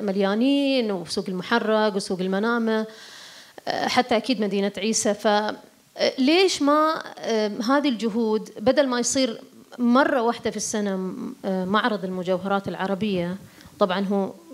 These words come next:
وقفتونا في، في، في بسبب الكورونا، بس الحين أكيد، آه، اللي أعرفه إنه شهر أحد عشر هالسنة بي-، بيفتتحونه. فليش ما يصير معرض مجوهرات خليجية؟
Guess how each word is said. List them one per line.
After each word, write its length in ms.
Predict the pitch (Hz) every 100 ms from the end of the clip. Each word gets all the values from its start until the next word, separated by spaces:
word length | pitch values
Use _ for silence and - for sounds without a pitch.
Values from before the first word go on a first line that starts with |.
| -
وقفتونا 540 | 220 185 202 - 220
في، 260 | 196 180 -
في، 340 | - 180 170
في 300 | - 185 175
بسبب 380 | 175 185 208 202 202
الكورونا، 460 | 196 220 226 190
بس 200 | 190 190
الحين 200 | 202 208
أكيد، 360 | 196 202 226 175
آه، 920 | - - - 240 262 262 214 - -
اللي 140 | 208
أعرفه 280 | 190 208 240
إنه 100 | 220
شهر 240 | 202 202 208
أحد 160 | 202
عشر 380 | 185 160 - - - - - -
هالسنة 320 | 214 - 190
بي-، 220 | 175 175 180
بيفتتحونه. 800 | 185 175 165 202 - 196 175 170 - - - - - -
فليش 1500 | - 240 220 214 208 208 - - - - - - 302 359 339
ما 100 | 330
يصير 280 | - 349
معرض 280 | 294 302 320
مجوهرات 480 | 277 262 269 285 294
خليجية؟ 600 | 262 240 208 262 226